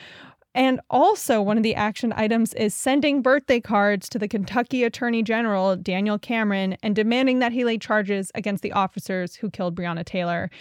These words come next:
So that's gonna be my activity for tonight. I'm gonna be sending a card to the Attorney General, Daniel Cameron, and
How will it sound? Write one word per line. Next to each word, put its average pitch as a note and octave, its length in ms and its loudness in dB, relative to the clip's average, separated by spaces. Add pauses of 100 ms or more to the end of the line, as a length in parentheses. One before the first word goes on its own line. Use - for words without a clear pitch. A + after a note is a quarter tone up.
(260)
So A#3 360 2
that's A3 340 -2
gonna F4+ 160 -2
be F4 120 2
my D4 240 2
activity A#3+ 500 -2
for A3 180 -2
tonight. A3 540 -2 (340)
I'm A3 80 -2
gonna G#3+ 140 0
be G3 100 -2
sending B3+ 460 0
a D4+ 80 0
card C4+ 360 0
to C4 40 -10
the B3+ 140 0
Attorney A#3 320 0
General, G3 560 0
Daniel G#3+ 400 0
Cameron, G#3+ 580 -2 (300)
and G3+ 420 0